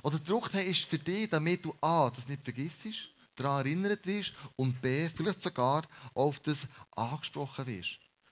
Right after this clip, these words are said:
Fearless Love, das ist unser, unser Motto in diesem Jahr. Und ich möchte mit Ihnen in die Apostelgeschichte. Und zwar,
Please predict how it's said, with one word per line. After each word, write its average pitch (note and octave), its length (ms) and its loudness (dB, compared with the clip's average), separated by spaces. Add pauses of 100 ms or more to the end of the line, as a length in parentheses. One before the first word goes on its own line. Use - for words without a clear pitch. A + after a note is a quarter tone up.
(640)
Fearless G3 540 4
Love, E3 320 8
das D#3+ 120 -6
ist E3 260 -2
unser, G3 320 2 (360)
unser E3 340 0
Motto D#3 540 2 (200)
in B2+ 120 0
diesem B2 240 4
Jahr. G#2 320 0 (760)
Und D3 120 2
ich E3+ 60 6
möchte D#3+ 280 4
mit E3 220 2
Ihnen F#3+ 300 0
in D#3+ 200 0
die - 60 -2
Apostelgeschichte. D3 880 -4 (420)
Und C#3+ 140 0
zwar, D#3+ 600 8